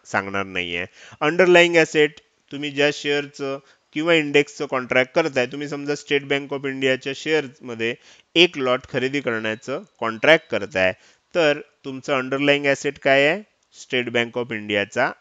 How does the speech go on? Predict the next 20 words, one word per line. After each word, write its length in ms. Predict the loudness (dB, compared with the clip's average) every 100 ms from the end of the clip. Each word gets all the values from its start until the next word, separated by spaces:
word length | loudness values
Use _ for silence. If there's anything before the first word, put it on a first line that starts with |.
| -18
शेअर. 420 | -14 -6 -4 -6 -12 _ -20 _
अंडरलाइंग 480 | 0 2 6 4 4
ॲसेट 300 | 0 -2 -8
म्हणजे 280 | -8 -6 2
काय, 220 | 4 6
हे 160 | 4
देखील 300 | 0 -4 0
आपण 240 | 0 0 -4
मागच्या 380 | -4 -4 -6 -8
व्हिडिओमध्ये 580 | -6 -6 -4 -4 -4
फ्युचर 360 | -4 -8 -10 -10
कॉन्ट्रॅक्टमध्ये 760 | -8 -4 -2 -2 -4 -6 -4
समजून 420 | -6 -10 -12 -12 -6
घेतलेलं 440 | -6 -4 -6 -4
आहे. 100 | -8 -10 -20 -6
एक्सपायरी 520 | -6 -6 0 4 6 6
डेट 240 | 4 2
म्हणजे 280 | -4 -8 -2
काय 220 | 2 2
असतं 340 | 0 -6 -8